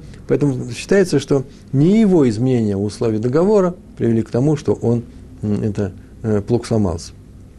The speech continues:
А вот если бабик а, обратите внимание, после слова патур, слава, с-, точка идёт, должна идти точка, дальше написано бабик а. Не написано, если он взялся пахать на долине, и так ему сказали по договору,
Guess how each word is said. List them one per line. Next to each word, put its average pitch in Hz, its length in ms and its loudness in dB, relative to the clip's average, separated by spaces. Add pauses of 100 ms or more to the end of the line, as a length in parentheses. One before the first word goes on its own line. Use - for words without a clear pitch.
(300)
А 107 100 0
вот 104 160 0
если 117 320 0 (160)
бабик 120 580 2
а, 127 260 0 (640)
обратите 110 380 0
внимание, 127 460 2 (800)
после 113 180 -2
слова 123 180 4
патур, 139 400 0 (680)
слава, 139 220 0
с-, - 500 -16
точка 107 380 0
идёт, 214 180 0
должна 92 320 -4
идти 87 160 -8
точка, 151 340 -4 (240)
дальше 107 240 -4
написано 120 280 -6
бабик 139 520 0
а. 104 260 -4
Не 143 120 2
написано, 139 320 0
если 160 500 2
он 120 260 0
взялся 117 460 0
пахать 113 520 -2
на 117 280 0 (500)
долине, 110 680 2 (180)
и - 40 -20
так 110 160 -2
ему 101 100 -8
сказали 113 320 -2
по 95 120 -10
договору, 101 520 0